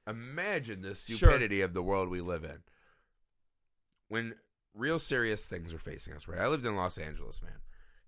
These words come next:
Speaker 1: And we would see people sleeping on the street. You'd see all this fucking nonsense happening, man. We have wars and whatever.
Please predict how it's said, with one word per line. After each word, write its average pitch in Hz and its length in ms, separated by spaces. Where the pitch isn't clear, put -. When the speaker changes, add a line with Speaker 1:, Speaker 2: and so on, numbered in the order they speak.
Speaker 1:
And 98 80
we 147 100
would 156 120
see 127 140
people 104 240
sleeping 92 320
on 80 140
the 73 60
street. - 240
You'd 110 140
see 117 120
all 113 180
this 117 160
fucking 98 320
nonsense 71 400
happening, - 400
man. 76 200
We 87 120
have 80 180
wars 131 560
and 98 140
whatever. 95 480